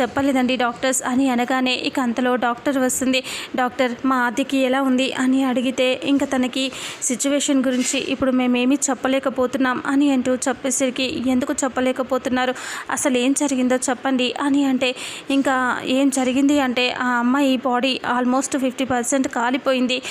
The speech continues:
ఇంకా ఆ అమ్మాయి ప్రాణాలతో బ్రతుకుతుందా లేదా అని హోప్స్ అయితే మేము ఇవ్వలేము" అని అంటే,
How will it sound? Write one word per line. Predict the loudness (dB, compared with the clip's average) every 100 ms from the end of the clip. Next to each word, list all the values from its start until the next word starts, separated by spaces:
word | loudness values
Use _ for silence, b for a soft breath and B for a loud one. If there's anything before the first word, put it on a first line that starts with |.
| B B 0
ఇంకా | 2 2
ఆ | 0
అమ్మాయి | 2 2 2 0
ప్రాణాలతో | -2 -2 0 0 2 0
బ్రతుకుతుందా | 0 -2 -2 0 2 2 2
లేదా | 2 2 2
అని | -2 -2 0 0 0 0
హోప్స్ | 0 0 0
అయితే | 0 0
మేము | 0 2 2
ఇవ్వలేము" | 0 0 2 2 0
అని | 0 2 2
అంటే, | 0 -2